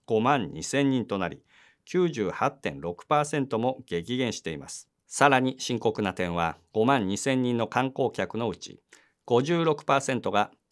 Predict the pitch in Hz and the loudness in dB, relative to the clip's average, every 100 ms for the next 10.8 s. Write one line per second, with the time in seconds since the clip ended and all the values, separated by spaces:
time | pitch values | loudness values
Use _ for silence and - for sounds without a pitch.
0 | _ - 110 69 - - - _ _ _ | _ -4 -4 -4 -12 -14 -16 _ _ _
1 | _ 156 175 151 135 127 131 135 135 120 | _ 0 2 4 4 4 2 2 0 0
2 | 104 120 - - 95 127 113 80 - 57 | 0 0 -2 -2 0 2 2 0 -4 -16
3 | 50 - _ _ _ _ - 110 117 113 | -16 -20 _ _ _ _ 2 4 6 4
4 | 110 107 101 95 92 98 92 135 127 - | 4 0 0 0 2 2 0 -2 -2 -4
5 | 80 76 85 127 131 - 127 - 107 104 | -4 -4 -2 0 -2 -2 -6 -6 -2 -2
6 | 92 - 101 - - 110 71 65 - - | -2 -4 -4 -4 -4 -4 -4 -10 -12 -16
7 | _ _ _ _ _ _ _ _ _ _ | _ _ _ _ _ _ _ _ _ _
8 | _ _ _ _ - 110 - 123 131 120 | _ _ _ _ 0 0 2 2 2 -2
9 | - - 101 131 131 127 120 - 98 82 | -2 -2 0 0 0 0 0 0 -2 0
10 | 92 98 90 82 76 76 85 | -2 -2 -6 -6 -6 -6 -6